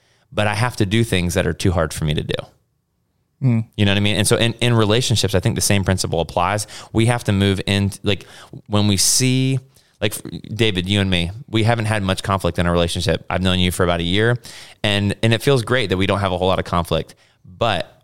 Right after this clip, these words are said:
Speaker 1: when we have a conflict, when we have a disagreement, we have an opportunity to get closer,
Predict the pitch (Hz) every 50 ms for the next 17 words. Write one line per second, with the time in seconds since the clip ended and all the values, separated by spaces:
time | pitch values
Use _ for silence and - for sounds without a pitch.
0 | _ _ - 98 90 104 110 120 127 131 135 131 131 131 113 110 107 - 104 104
1 | 101 - 85 80 - 92 104 113 120 127 127 120 104 104 95 104 104 - 98 95
2 | 95 95 95 92 85 82 82 - - - 104 101 107 107 101 98 95 92 - 95
3 | - - 104 95 90 82 78 - - 87 82 85 80 92 - - - - 85 82
4 | 85 - - - - -